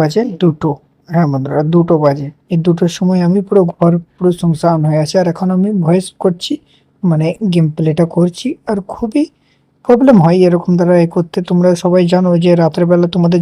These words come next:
জন্য এত কষ্ট করে ভিডিও বানাচ্ছি বন্ধুরা। অবশ্যই তোমরা, তোমাদের সাপোর্ট দরকার, ঠিক আছে? তোমরা একটু সাপোর্ট দেখিও। চলো, আমি এখন জঙ্গলের দিকে যাই। সত্যি কথা এটাই,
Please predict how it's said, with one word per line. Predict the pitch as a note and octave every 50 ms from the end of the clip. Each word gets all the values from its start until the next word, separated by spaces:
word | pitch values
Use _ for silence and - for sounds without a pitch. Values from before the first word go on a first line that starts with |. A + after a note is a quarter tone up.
| F3
জন্য | F#3 F3+ F3+ F3+ F3
এত | F3 F#3 F3+ -
কষ্ট | F#3 E3+ E3+ - F3+ E3+
করে | F3+ F#3+ F#3 F3+
ভিডিও | E3+ E3 E3+ F3 E3+ E3+
বানাচ্ছি | F3 F3 F3+ F3 - - - F3+
বন্ধুরা। | F3+ F3 E3+ F3 F3 F#3+ G3+ - _ _ _ _ _ _ _ _ -
অবশ্যই | G3 F#3+ G3+ - - G3+ G3
তোমরা, | G3 F3 F3+ F3+ F#3+ F#3+ F3+ F3+ _ _ _ _ _ _
তোমাদের | - F#3+ F3+ F3+ F#3+ G3 G3 -
সাপোর্ট | - E3 E3+ - G3 F3+ E3 E3+ F3
দরকার, | E3+ E3+ E3+ - F#3+ - _ _ _ _ _ _ _ _ _ _ _ _ _ _ _ _ _ _ _ _ _ _ _ - - _ -
ঠিক | - G#3 G3+ F3+
আছে? | D3 D#3+ D3+ -
তোমরা | F3 D#3+ D#3 D3
একটু | D3+ - E3+ -
সাপোর্ট | - E3 D3 - E3+ D#3 D3 D#3+ F3
দেখিও। | D#3+ - - F#3 F#3 A#3+ - _ _ _ _ _ _ _ _ _ _ _ _ _ _ _ _ _ _ _ _ _ _ _ -
চলো, | - F#3+ F#3 F#3+ G3 F#3
আমি | F3 E3+ E3
এখন | D#3+ - F#3 F3+ E3+
জঙ্গলের | E3+ D3+ C3+ C#3 C#3+ C#3 C#3+ D3 -
দিকে | E3 E3+ D#3 D3
যাই। | - C3 - F3+ - _ _ - -
সত্যি | - F#3 E3+ - F#3+ G3+
কথা | F#3+ F#3 G3+ F3+
এটাই, | D#3+ D#3+ D#3 C3+